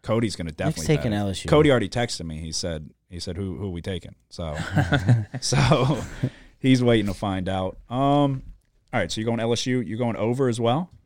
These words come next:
Speaker 1: Oh, you have
Speaker 2: Me?
Speaker 1: L S U. Oh,
Speaker 2: No.
Speaker 1: okay, okay. I saw over.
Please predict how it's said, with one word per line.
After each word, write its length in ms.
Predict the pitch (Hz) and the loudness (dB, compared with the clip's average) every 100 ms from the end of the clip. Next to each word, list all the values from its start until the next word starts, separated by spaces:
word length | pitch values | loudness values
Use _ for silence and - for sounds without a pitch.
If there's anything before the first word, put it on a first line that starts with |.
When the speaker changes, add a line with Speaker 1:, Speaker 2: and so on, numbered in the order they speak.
| _ _ _ _ _ _ _ _ _ _ _ | _ _ _ _ _ _ _ _ _ _ _
Speaker 1:
Oh, 160 | 156 147 | 6 6
you 140 | 120 | 8
have 80 | 113 | 6
Speaker 2:
Me? 60 | 135 | 6
Speaker 1:
L 120 | 147 | 6
S 120 | 123 123 | 4 0
U. 120 | - | -4
Oh, 140 | 113 117 | -2 2
Speaker 2:
No. 60 | 110 | 2
Speaker 1:
okay, 180 | 104 92 | 2 -2
okay. 180 | 98 | -2
I 100 | 85 | -4
saw 240 | 87 101 90 | -2 -2 -2
over. 360 | 95 87 71 | -2 -4 -6